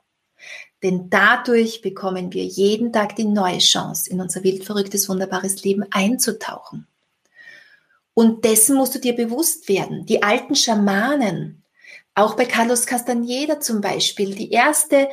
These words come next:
Methode, die uns vermittelt wird, heißt, der Tod sitzt auf deiner linken Schulter, heißt es bei den Schamanen.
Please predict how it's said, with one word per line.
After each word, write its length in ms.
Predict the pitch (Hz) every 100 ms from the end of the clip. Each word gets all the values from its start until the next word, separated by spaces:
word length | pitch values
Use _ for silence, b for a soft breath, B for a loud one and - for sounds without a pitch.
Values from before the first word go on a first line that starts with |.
| B B B -
Methode, 800 | 247 254 254 269 320 311 214 - B -
die 80 | 262
uns 140 | 254
vermittelt 540 | 277 262 294 294 294 240
wird, 280 | 247 240 -
heißt, 680 | - - 214 277 277 - - _ _ _ _ _ -
der 180 | 226 220
Tod 340 | 240 277 349
sitzt 540 | - 311 311 - - _ _ _ _ _ -
auf 160 | 214 -
deiner 180 | 220
linken 380 | 214 247 285 -
Schulter, 420 | 202 254 302 262
heißt 240 | 202 180 -
es 60 |
bei 100 | -
den 140 | 180 175
Schamanen. 560 | 185 185 185 185 196